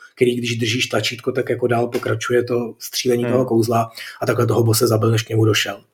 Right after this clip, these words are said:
Speaker 1: Jo, a takhle
Speaker 2: To je
Speaker 1: zabil
Speaker 2: vlastně
Speaker 1: posledních pět
Speaker 2: exploit
Speaker 1: bossů.
Speaker 2: nějaký, jo? Nebo,
Speaker 1: No ne,
Speaker 2: nebo
Speaker 1: není
Speaker 2: to
Speaker 1: to exploit, je to prostě jenom to, že opravdu se soustředil na tu postavu, která
Speaker 2: Jo.
Speaker 1: jde ryze po těch kouzlech, sežnal, sehnal si všechny ty věci, které boostujou kouzla,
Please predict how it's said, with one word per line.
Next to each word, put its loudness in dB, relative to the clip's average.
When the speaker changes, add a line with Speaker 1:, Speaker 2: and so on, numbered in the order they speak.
Speaker 1:
Jo, 0
a -2
takhle -4
Speaker 2:
To -2
je 0
Speaker 1:
zabil 4
Speaker 2:
vlastně 2
Speaker 1:
posledních 4
pět 2
Speaker 2:
exploit 0
Speaker 1:
bossů. -10
Speaker 2:
nějaký, 0
jo? -2
Nebo, -4
Speaker 1:
No 4
ne, 2
Speaker 2:
nebo 0
Speaker 1:
není 0
Speaker 2:
to -6
Speaker 1:
to -2
exploit, 0
je 0
to -2
prostě -4
jenom 2
to, -2
že 2
opravdu 0
se -4
soustředil -2
na -2
tu -6
postavu, -4
která 0
Speaker 2:
Jo. 2
Speaker 1:
jde 0
ryze 2
po -4
těch -4
kouzlech, -2
sežnal, -2
sehnal -2
si -8
všechny -4
ty -2
věci, 0
které -2
boostujou -2
kouzla, 2